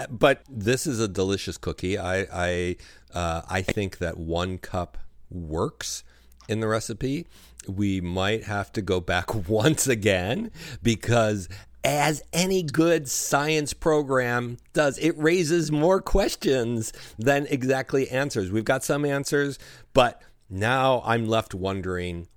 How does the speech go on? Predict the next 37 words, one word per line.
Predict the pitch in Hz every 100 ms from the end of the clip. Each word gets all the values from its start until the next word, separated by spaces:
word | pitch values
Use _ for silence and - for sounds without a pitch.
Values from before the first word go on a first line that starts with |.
| -
what | 98 151
would | 160 151
this | 143
cookie | - 135 - 113 98
taste | - - 120 -
like | 101 90 85 -
and | 92
feel | - - 139 123
like | 80 71 85 - - _ -
if | 110 117
it | 107
had | 92 85
a | - 80
half | - 101 -
cup | - 95 -
more | 92 85 123 107 -
of | 120 98 -
peanut | 160 196 226 -
butter | 107 92 95 92
in | 85 80
it? | 71 69 - _ -
What | 104 117 127
we | 117 120
want | 117 98 101 107 104 -
our | 92 87 87 85 - -
listeners | 104 113 - 120 120 113
to | - 95
do | 82 67 76 - - _
is | 98 82 82 73 - - -
to, | 90 - _ _ -
to | - 85
get | 92 101
a |
kitchen | - 113 - 113
scale | - 71 67 60 65 - - _ _ -
and | 85 73 73 73
weigh | 85 85 85 82 82 85